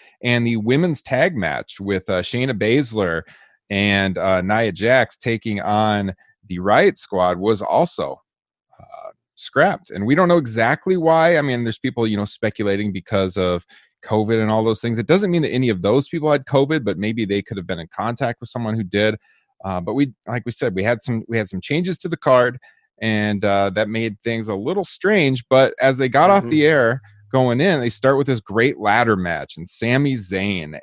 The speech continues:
Speaker 1: <laughs> And, uh, Zach, I really enjoy this. I am a huge fan of Sami Zayn. Anyone that follows me on Twitter knows that. And, uh, to see him emerge victorious with the Intercontinental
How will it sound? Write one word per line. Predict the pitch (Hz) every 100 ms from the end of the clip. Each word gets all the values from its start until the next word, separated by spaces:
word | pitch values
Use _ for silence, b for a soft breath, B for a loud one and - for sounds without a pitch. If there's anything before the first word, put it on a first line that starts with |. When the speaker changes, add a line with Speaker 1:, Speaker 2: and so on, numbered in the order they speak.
| 95
Speaker 1:
<laughs> | 104
And, | 147 135 -
uh, | 143 120 _ _ B B -
Zach, | 110 123 135 -
I | - 139 170 165
really | 143 127 127 123 110
enjoy | 101 98 101
this. | 98 98 - -
I | 123
am | 117
a | 98
huge | 95 117 131 120
fan | - 117 110
of | 107
Sami | 113 107 104
Zayn. | 95 101 101
Anyone | 107 120 123
that | 110
follows | - 110 104
me | 107
on | 95
Twitter | - 98 98 - -
knows | 104 104 104 101
that. | 98 98 - _ _ _ _
And, | 104 101 98 92
uh, | 98 98 92
to | 117
see | - 143 147
him | 135 127 123
emerge | 101 107 120 107
victorious | 101 - 190 190 175 -
with | 123
the | -
Intercontinental | 151 156 - - 139 127 120